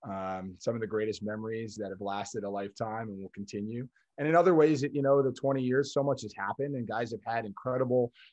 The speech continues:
paths of their own, um, you know, since those days, and, and, and, you know, have created legacies in, in other ways beyond the game of baseball.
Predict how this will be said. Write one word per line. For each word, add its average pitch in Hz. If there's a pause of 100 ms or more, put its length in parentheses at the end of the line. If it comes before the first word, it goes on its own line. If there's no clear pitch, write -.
(160)
paths 120
of 113
their 113
own, 135
um, 107
you 117
know, 107
since 123
those 127
days, 131
and, 101
and, 107
and, 107 (200)
you 117
know, 101
have 95
created 104
legacies 113
in, 107
in 110
other 110
ways 113
beyond 107
the 104
game 107
of 98
baseball. 117